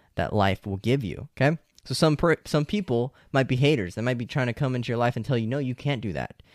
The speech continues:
No, that's impossible. No, that's never been done before," until you actually do it.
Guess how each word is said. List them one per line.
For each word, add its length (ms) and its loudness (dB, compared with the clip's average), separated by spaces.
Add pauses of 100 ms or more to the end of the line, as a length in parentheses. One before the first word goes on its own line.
(140)
No, 160 0
that's 220 0
impossible. 720 -8
No, 220 0
that's 180 -2
never 300 0
been 180 -2
done 220 0
before," 480 -10 (760)
until 320 2
you 180 0
actually 340 -4
do 140 -4
it. 280 -14